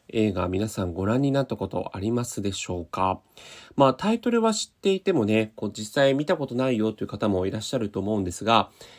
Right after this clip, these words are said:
えー、Amazonプライムでこのトップガンの字幕版、そして吹きば-、吹き替え版が、えー、ま、アマプラで見られるようになってますので、もしね、加入されている方は、アマプラで見ていただいたり、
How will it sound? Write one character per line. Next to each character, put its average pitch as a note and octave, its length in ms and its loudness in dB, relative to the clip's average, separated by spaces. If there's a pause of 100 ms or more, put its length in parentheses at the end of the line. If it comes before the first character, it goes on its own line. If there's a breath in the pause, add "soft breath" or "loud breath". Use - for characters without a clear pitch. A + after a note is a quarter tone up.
え B2 140 4
ー、 B2+ 40 6
Amazon G#3 360 6
プ G#3+ 100 -2
ラ G#3 120 4
イ - 20 2
ム A#2+ 100 4
で F#2+ 200 2
こ G2+ 160 -4
の G2+ 80 -4
ト A2 100 -6
ッ - 40 -6
プ B2+ 220 -4
ガ G#2+ 200 0
ン F#2+ 120 -2
の A#2+ 320 2 (220 soft breath)
字 A2+ 100 -4
幕 C#3 280 0
版、 B2+ 240 0
そ A#2 100 -12
し - 80 -14
て B2+ 100 -4
吹 - 200 -12
き F3+ 80 -6
ば-、 F3+ 100 -2 (100)
吹 - 320 -14
き - 20 -20
替 F3+ 180 4
え F3 60 2
版 E3+ 200 2
が、 D3+ 300 2 (320)
え G2 440 0
ー、 A2 60 -6
ま、 - 120 -6 (100)
ア - 80 2
マ A#2+ 140 4
プ - 100 -4
ラ A#2+ 120 2
で A2+ 180 2
見 G#2+ 100 0
ら A#2 100 0
れ A#2+ 140 0
る G#2 60 0
よ F#2 80 0
う - 20 -2
に E2+ 40 -4
な F2 100 -4
っ - 20 -10
て - 100 -14
ま G2 120 -8
す - 140 -10
の F#2+ 60 -4
で、 G2 240 2 (320 loud breath)
も B2+ 60 -2
し - 120 -4
ね、 F#2 120 -2
加 G#2 140 -6
入 G#2 180 2
さ A2 100 -6
れ G#2 100 0
て A2 80 -6
い G2+ 40 -4
る G2+ 80 -4
方 A#2+ 240 -2
は、 G#2 220 2 (1000)
ア G#2+ 80 -2
マ G#2 120 4
プ - 120 -2
ラ G2+ 100 4
で G2 80 -2
見 G#2 140 2
て - 80 -2
い F#2+ 40 -4
た A#2+ 120 -6
だ B2 120 0
い B2 80 0
た C#3+ 100 0
り、 G#2+ 180 2